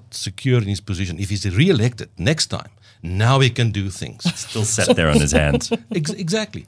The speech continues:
Speaker 1: So now they are trying, they're gonna try the same recipe again. It will fail again.
Speaker 2: Mm-hmm.
Speaker 1: And business, big business needs to come to the party. They need to get over the Rubicon to say, to, to realize we need a new South Africa that can put a new government, which the A N C is not going to be.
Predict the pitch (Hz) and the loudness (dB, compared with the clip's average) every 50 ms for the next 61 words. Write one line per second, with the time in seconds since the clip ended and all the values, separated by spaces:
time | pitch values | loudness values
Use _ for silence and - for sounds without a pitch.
0 | - - - - - 151 131 131 151 202 208 196 180 156 156 185 175 170 160 123 | -20 -16 -6 -2 0 2 4 4 4 4 6 4 4 2 2 0 0 0 0 0
1 | 123 131 131 147 143 - 180 165 160 151 139 - - 185 180 165 127 127 120 131 | 2 4 4 4 4 4 4 4 4 4 2 2 2 2 4 4 4 2 2 0
2 | 135 - 120 113 107 95 98 90 - - 135 - 180 156 - 151 139 131 117 92 | 0 0 0 0 0 0 -2 -4 -6 -8 -6 -4 -4 -2 -2 -2 -2 -2 -2 -4
3 | 80 64 - - _ _ _ - - 78 85 87 78 113 120 117 92 135 160 185 | -6 -10 -12 -14 _ _ _ -8 -6 -4 -2 -2 0 2 2 2 4 2 2 2
4 | 196 214 196 - - 185 220 220 190 170 160 139 151 151 123 101 113 127 120 - | 2 -2 -2 -2 -2 -4 -2 0 0 0 2 2 2 0 2 2 0 0 0 0
5 | - 120 - 127 117 120 120 113 104 98 - - 107 92 90 - 90 90 95 98 | -4 -2 0 2 2 2 2 0 0 -2 -2 -2 -2 -2 -2 -2 -2 0 4 4
6 | 127 185 190 - 180 101 127 131 127 - 143 147 147 147 131 117 107 120 131 151 | 4 4 4 2 0 2 0 0 0 0 0 2 2 2 2 4 4 2 2 2
7 | 156 156 - 110 101 101 95 - - 101 - - - 165 165 131 92 98 - 113 | 0 0 0 0 0 0 -2 -4 -6 -6 -4 -2 -2 -2 -2 -4 -4 -4 -4 -2
8 | 95 92 92 - - 113 98 90 170 208 220 170 110 82 67 65 - - 90 104 | -2 -4 -4 -2 0 0 2 4 4 4 4 4 2 0 -4 -6 -10 -6 -4 -2
9 | 101 101 123 160 180 180 147 123 135 170 185 - 226 190 147 139 120 107 - 101 | 0 0 0 0 0 0 2 2 4 2 2 4 2 2 2 0 0 0 -2 -4
10 | - - 117 165 214 - _ _ - - - - _ _ _ _ - 117 113 110 | -4 -4 -4 -4 -6 -8 _ _ -20 -20 -20 -20 _ _ _ _ -2 -2 -2 -4
11 | - - - 123 113 107 107 104 - - - 123 - 101 87 85 117 190 220 170 | -6 -8 -4 -2 0 0 -2 -2 -4 -4 -4 -4 -4 -2 0 2 4 4 4 4
12 | 143 120 117 117 110 110 110 107 - 95 98 101 - - 101 - 95 92 92 87 | 4 2 2 4 2 2 2 0 -4 -4 -4 -4 -4 -6 -8 -6 -6 -6 -6 -6
13 | - - 92 85 82 87 87 87 - - 82 82 80 - - - 71 | -6 -6 -8 -6 -6 -4 -6 -6 -6 -6 -8 -8 -8 -10 -12 -12 -14